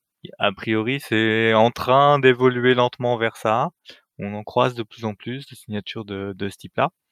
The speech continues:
et ça fonctionne sur le principe que si, heu, tu es développeur, tu dois aussi monitorer le registre pour détecter des signatures qui ne seraient pas de toi.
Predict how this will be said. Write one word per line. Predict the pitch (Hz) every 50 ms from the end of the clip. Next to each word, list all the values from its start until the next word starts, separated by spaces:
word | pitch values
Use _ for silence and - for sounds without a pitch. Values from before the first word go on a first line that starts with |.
| _ - - - - - - _ _ _ _ _ -
et | 110 107 113 131 139 147 151 151 156 143
ça | - - - 120
fonctionne | 104 - 120 110 - - 147 151 143
sur | - 127 113
le | 110 -
principe | - 107 104 - - 151 160 - _
que | - 113 110
si, | 104 - - - - - - 139 143 143 135 123 _ _ _ _ _ _ _ _ _ _ _ _
heu, | 107 95 95 95 95 98 98 -
tu | - 127 131
es | 135
développeur, | 127 117 104 110 110 95 - 123 123 135 147 160 156 -
tu | - -
dois | 113 110 131 151 156 -
aussi | 147 131 - - - 147 147
monitorer | 139 127 123 123 123 113 - 123 120 110 123 127 143 165 190 - _ _ _ _ _ _ _ _ _ _ _ _ _ _
le | 110 110 110
registre | 104 104 101 110 127 147 160 - - - - _ _
pour | - 131 131 135 123 113 107
détecter | 127 127 - 143 135 - - - 143 135 131 131 127 120
des | 104 110 104 104 104 98
signatures | - - - 101 98 95 - 151 165 175 -
qui | - - 117
ne | 110 110 104
seraient | - - - 107 - 98 92
pas | - - 131 131
de | 120 123 117
toi. | - - 107 92 -